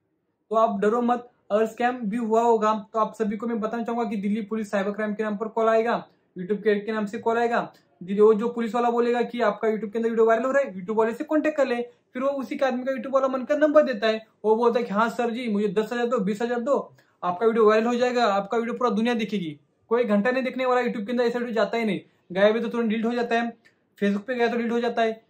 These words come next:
Instagram, Telegram, हर जगह से ब्लॉक ही हो जाता है। आप टेंशन मत लो, आप बड़ा नेता, आमदार, खासदार,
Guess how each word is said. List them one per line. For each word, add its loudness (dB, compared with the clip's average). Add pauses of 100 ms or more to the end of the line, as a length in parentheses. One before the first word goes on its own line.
(220)
Instagram, 0
Telegram, 0
हर 2
जगह -4
से -4
ब्लॉक 2
ही 0
हो 0
जाता 0
है। 4
आप -10
टेंशन -4
मत 0
लो, 6
आप 0
बड़ा 4
नेता, -2
आमदार, 0
खासदार, -2